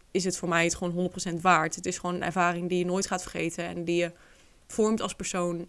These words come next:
ehm, die ontzettend veel avontuur oplevert en die ik echt dus honderd procent aan iedereen aan zou raden. Maar romantiseer het dus niet. Zorg ervoor dat je vooraf bewust bent van dit soort nadelen, ehm, zodat je niet, ehm, op bestemming, zeg maar, hierachter komt en dat je dan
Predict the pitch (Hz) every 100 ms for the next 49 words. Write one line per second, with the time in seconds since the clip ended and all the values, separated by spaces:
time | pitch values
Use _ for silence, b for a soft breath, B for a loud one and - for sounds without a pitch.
0 | - 175 170 170 175 175 185 - 185 226
1 | 214 - 202 196 165 - 214 180 170 b
2 | b b b - 190 196 170 170 180 -
3 | 180 170 180 180 - 202 - 190 - 202
4 | 190 - 180 175 185 180 180 - 190 196
5 | 190 196 190 220 - b b b 190 196
6 | 208 196 190 185 180 175 196 180 165 165
7 | 143 - 208 208 190 170 196 185 - 170
8 | 165 b b b b 233 233 220 190 180
9 | 247 - 214 202 190 185 180 180 180 175
10 | 175 175 175 - 175 175 175 185 180 196
11 | 202 185 - - - 180 170 170 180 -
12 | 208 175 - - 202 190 175 180 180 170
13 | 180 - - 175 175 170 - 175 165 175
14 | 175 175